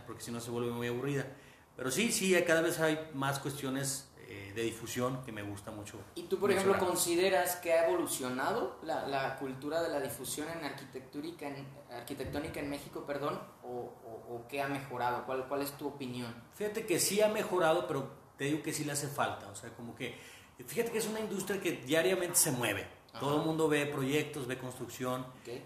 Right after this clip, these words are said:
Speaker 1: pero algo importante es que nunca se le da la difusión, o sea, sí hay una fuente de,
Speaker 2: O sea,
Speaker 1: de
Speaker 2: terminamos cayendo en lo mismo de
Speaker 1: lo
Speaker 2: siempre.
Speaker 1: mismo, en la
Speaker 2: O
Speaker 1: misma.
Speaker 2: sea,
Speaker 1: Y
Speaker 2: en Zaha Hadid,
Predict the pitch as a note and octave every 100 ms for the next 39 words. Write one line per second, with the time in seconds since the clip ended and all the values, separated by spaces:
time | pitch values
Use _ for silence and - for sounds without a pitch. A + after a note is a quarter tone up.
0 | - - C3 D#3+ C#3+ D3+ D3 C#3+ D3 -
1 | C#3+ C3+ C#3 C3+ C#3+ D3+ D#3 D3+ C#3 C3
2 | C3 C#3 C3+ C3+ C3+ C#3+ C#3 C3 B2+ -
3 | F3+ F#3 F#3+ F#3 E3+ E3+ D#3+ D3 D#3+ D3
4 | C3+ A#2 D3+ A2+ E3 E3+ G3 G3 E3 F3
5 | E3 D3+ D#3 D#3+ E3 C3+ D3 D3+ D3+ B2+
6 | A#2 - - B2+ C3 C#3+ B2 A#2 - -
7 | - - C#3+ C3+ B2+ D3+ D3+ D3 C3 D3+
8 | E3 E3+